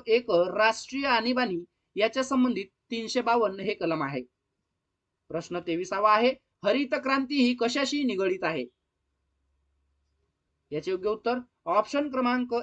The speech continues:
एक, अन्नधान्याशी निगडीत हरित क्रांती आहे. या हरित क्रांतीचे भारतात एम एस स्वामीनाथन यांना हरित क्रांतीचे जनक म्हणतात. भारतात,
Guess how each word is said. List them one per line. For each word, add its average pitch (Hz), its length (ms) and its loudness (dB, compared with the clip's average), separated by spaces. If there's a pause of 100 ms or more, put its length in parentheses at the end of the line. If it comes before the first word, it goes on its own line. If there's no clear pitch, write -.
एक, 214 260 0
अन्नधान्याशी 247 1040 -2 (260)
निगडीत 240 360 2 (120)
हरित 226 280 -2
क्रांती 175 400 -4
आहे. 160 320 -2
या 170 80 -2
हरित 185 240 -2
क्रांतीचे 226 640 -2 (320)
भारतात 226 540 4 (480)
एम 254 400 4
एस 220 600 2 (560)
स्वामीनाथन 233 800 0 (680)
यांना 233 360 0
हरित 247 280 -2
क्रांतीचे 220 500 -4
जनक 190 280 -6
म्हणतात. 214 300 -4
भारतात, 247 640 2